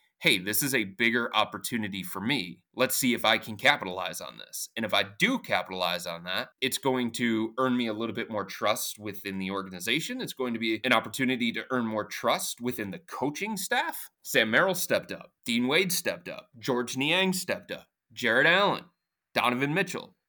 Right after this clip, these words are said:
So it was a really, really important situation that the Cavs were put into.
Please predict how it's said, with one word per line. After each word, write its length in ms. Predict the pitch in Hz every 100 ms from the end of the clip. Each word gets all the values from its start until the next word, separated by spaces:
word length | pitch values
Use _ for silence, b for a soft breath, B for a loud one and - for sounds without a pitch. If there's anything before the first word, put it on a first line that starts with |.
| -
So 800 | - 139 117 107 104 101 98 -
it 80 | 143
was 180 | 143 127
a 100 | 127
really, 540 | 110 127 160 180 180
really 800 | 151 127 147 143 127 123 147 - -
important 720 | 127 117 - 147 127 131 -
situation 800 | - 123 123 120 165 156 107 117
that 140 | 110 113
the 80 |
Cavs 420 | 113 110 107 107 -
were 140 | 113
put 320 | - - 135
into. 340 | 160 190 -